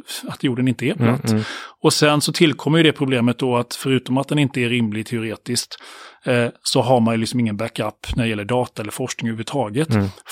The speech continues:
Speaker 1: Fast man gärna säger det, att det finns datastudier, vi har rapporter på hemsidor och så vidare som visar att det här är bra, man kan använda det, det visar ganska mycket.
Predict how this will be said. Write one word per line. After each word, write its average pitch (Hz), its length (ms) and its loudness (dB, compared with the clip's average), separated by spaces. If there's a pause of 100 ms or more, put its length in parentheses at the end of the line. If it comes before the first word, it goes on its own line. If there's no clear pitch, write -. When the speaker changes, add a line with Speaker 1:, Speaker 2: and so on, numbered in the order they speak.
Speaker 1:
Fast - 340 2
man 123 220 4
gärna 117 400 2
säger 160 440 2
det, 110 100 -2
att 101 60 -8
det - 80 -4
finns 147 300 2
datastudier, 135 760 2
vi 117 80 -4
har 135 100 2
rapporter 139 480 0
på 120 100 -4
hemsidor 113 440 0
och 113 60 -4
så 123 120 -4
vidare 107 160 -2
som 110 140 -2
visar 113 260 -2
att - 60 -8
det 117 100 -4
här 120 140 -2
är 123 60 0
bra, 110 400 0 (400)
man 123 120 0
kan 123 140 2
använda 110 420 4
det, 110 100 0
det 113 100 0
visar 113 360 -2
ganska 110 240 -2
mycket. 113 360 -4